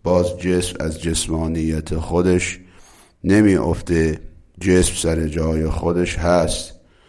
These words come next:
یک فعلیتی را از او برش داشتن، یک فعلیت دیگر را برش تعلق دادن. پس می‌فهمیم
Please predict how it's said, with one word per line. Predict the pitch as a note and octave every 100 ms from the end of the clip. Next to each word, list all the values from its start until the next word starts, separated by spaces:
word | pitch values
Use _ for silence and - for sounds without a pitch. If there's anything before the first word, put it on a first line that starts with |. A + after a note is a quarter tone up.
| _ _ _ _
یک | F2+ F#2+
فعلیتی | - E2+ E2+ F2 F2 F#2+ - F2+
را | F2 E2+
از | E2 D#2
او | - F2
برش | E2 F#2 F2+ F2
داشتن، | - F2 E2+ - F2+ F2+ F2+ - - _ - _ _ -
یک | E2 -
فعلیت | - E2 E2 E2 D#2+ D#2+ E2+
دیگر | D#2+ E2 E2 F2
را | F2 F#2 F2
برش | F2 E2+ F2+ -
تعلق | - E2 E2 F2 E2+ E2
دادن. | D#2 D2+ D#2 D#2+ - - _ - - _ _ _ _ _ _ -
پس | - F2+ F#2
می‌فهمیم | G#2 G2+ F#2+ F#2+ F#2 F#2 F2 F2